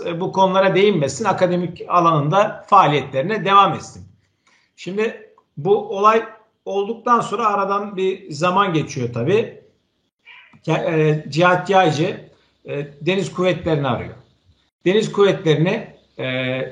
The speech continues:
a-, arayıp diyor ki, "Ya benimle ilgili bir rahatsızlık mı var?" diyor, e, Deniz Kuvvetleri'nde. Çünkü uzun bir sü-, süre iletişim artık kopuk ilerlemeye başlıyor. Deniz Kuvvetleri de, e, orada bulunan en yakın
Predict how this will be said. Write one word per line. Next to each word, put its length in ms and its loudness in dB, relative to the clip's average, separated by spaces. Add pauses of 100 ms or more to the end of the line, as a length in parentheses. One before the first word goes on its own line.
(680)
a-, 340 4
arayıp 380 0
diyor 200 4
ki, 100 -6
"Ya 420 -2
benimle 420 0
ilgili 320 2
bir 100 4
rahatsızlık 680 -2
mı 140 -6
var?" 240 -16
diyor, 180 -18 (560)
e, 60 -10 (180)
Deniz 280 -8
Kuvvetleri'nde. 580 -8
Çünkü 240 -4
uzun 340 2
bir 60 -2
sü-, 200 -10
süre 360 -2 (260)
iletişim 540 2
artık 320 0
kopuk 380 -2
ilerlemeye 600 -2
başlıyor. 420 -4 (640)
Deniz 260 2
Kuvvetleri 560 4
de, 400 2
e, 420 4 (100)
orada 720 2
bulunan 640 0 (100)
en 200 6
yakın 480 -2